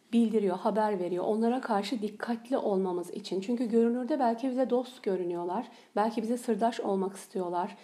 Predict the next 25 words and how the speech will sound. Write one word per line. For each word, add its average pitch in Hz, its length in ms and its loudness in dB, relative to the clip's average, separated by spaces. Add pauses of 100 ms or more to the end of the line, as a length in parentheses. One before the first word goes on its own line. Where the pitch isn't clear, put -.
(200)
belki 202 260 0
bize 240 160 0
yakın 247 260 0
olmak 196 320 0
istiyorlar 247 400 -2
ama 175 240 0 (320)
içlerinde 277 500 2
taşıdıkları 202 800 -2 (300)
bir 233 300 -2
kin 247 260 -2
ve 220 200 2 (220)
nefret 240 480 0
var 190 140 0
Müslümanlara 185 680 -4
karşı. - 480 -6 (460)
E, 180 280 -4
bunların 190 380 0 (160)
özellikle 220 540 -2
bu 226 80 4
ayet-i 196 280 0
kerimede 190 420 0
bahsi 214 300 -2
geçen 240 380 -2 (260)
Yahudilerdir, 220 1000 0 (180)
e, 190 380 -2